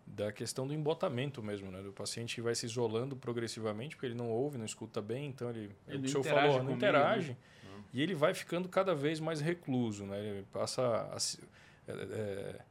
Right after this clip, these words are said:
Speaker 1: Machado de Assis diria que ele estava, é, se ensimesmando, né?
Speaker 3: Sim.
Speaker 1: E
Speaker 3: E
Speaker 1: ele
Speaker 3: aumenta
Speaker 1: vai
Speaker 3: muito
Speaker 1: ficar
Speaker 3: a depressão.
Speaker 1: Depressão e, né, uma série de,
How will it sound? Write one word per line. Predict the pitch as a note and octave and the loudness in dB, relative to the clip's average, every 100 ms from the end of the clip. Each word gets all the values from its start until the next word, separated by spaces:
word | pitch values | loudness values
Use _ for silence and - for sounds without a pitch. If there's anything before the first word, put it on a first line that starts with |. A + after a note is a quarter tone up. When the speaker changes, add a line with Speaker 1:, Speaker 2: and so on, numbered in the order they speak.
| - | -12
Speaker 1:
Machado | G#2+ G#2+ A#2+ | -8 -2 -2
de | A2+ | -2
Assis | A2+ A#2+ | -2 0
diria | B2 C3 | 2 0
que | C3 | 0
ele | |
estava, | B2+ - C3 C3 - - - - - - | -2 0 2 2 0 -2 -4 -6 -10 -10
é, | G2+ G2+ G2+ - | -8 -8 -8 -8
se | - C#3 | -6 -2
ensimesmando, | C3 - E3+ D#3+ A#2+ C3 D#3 C3+ G#2+ - - - - - - | 2 4 8 6 6 6 6 6 2 -8 -20 -20 -20 -18 -8
né? | A2+ B2+ - - | -6 -6 -12 -20
Speaker 3:
Sim. | - B2 A#2+ A#2 | -14 -10 -8 -6
Speaker 1:
E | A2 G#2+ A2 G#2+ G#2+ - - - - - - - | -4 -4 -6 -6 -8 -10 -12 -16 -20 -20 -20 -10
Speaker 3:
E | A2+ | -6
Speaker 1:
ele | C3+ | -4
Speaker 3:
aumenta | G#2+ A#2 C3 | -2 -2 -2
Speaker 1:
vai | A#2+ | -4
Speaker 3:
muito | |
Speaker 1:
ficar | C3 | -6
Speaker 3:
a | D3+ | -8
depressão. | F3 - G3+ D3 C3+ G#2+ | -8 -10 -10 -8 -8 -6
Speaker 1:
Depressão | G#2 - C#3 - A2+ A#2+ C3+ B2+ | -6 -4 -4 -2 2 2 2 0
e, | A2 G2+ G2 G2+ | -2 -6 -8 -10
né, | G#2 | -8
uma | G#2 G2+ | -6 -6
série | - G2+ A2 | -4 -4 -4
de, | A#2+ A2 | -6 -6